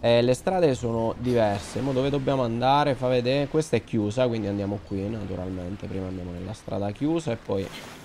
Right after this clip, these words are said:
ci regoliamo di conseguenza. Un bel topazio.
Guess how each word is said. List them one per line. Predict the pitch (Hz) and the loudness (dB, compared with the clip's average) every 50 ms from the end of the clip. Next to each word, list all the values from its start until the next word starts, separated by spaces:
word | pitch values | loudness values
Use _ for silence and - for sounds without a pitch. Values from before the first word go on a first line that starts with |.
| - - - - - - - - - - - - - - - - - - - - | -20 -20 -20 -20 -20 -20 -20 -20 -20 -20 -20 -20 -20 -20 -20 -20 -20 -20 -18 -12
ci | - | -8
regoliamo | 95 92 90 92 92 92 92 95 | -8 -6 -4 -4 -4 -4 -4 -4
di | 90 92 90 85 - 76 - - - - - - - - - | -4 -4 -4 -4 -6 -6 -8 -10 -12 -16 -16 -18 -18 -16 -12
conseguenza. | 143 104 - - 139 147 165 180 160 - 110 | -12 -12 -8 -8 -4 -4 -2 -4 -4 -4 -4
Un | 107 104 110 | -4 0 2
bel | 131 127 - - | 2 2 0 0
topazio. | - 135 127 - 175 175 175 185 190 - - - - 202 202 196 | -6 -4 2 4 4 4 4 2 -2 -2 -4 -4 2 2 2 4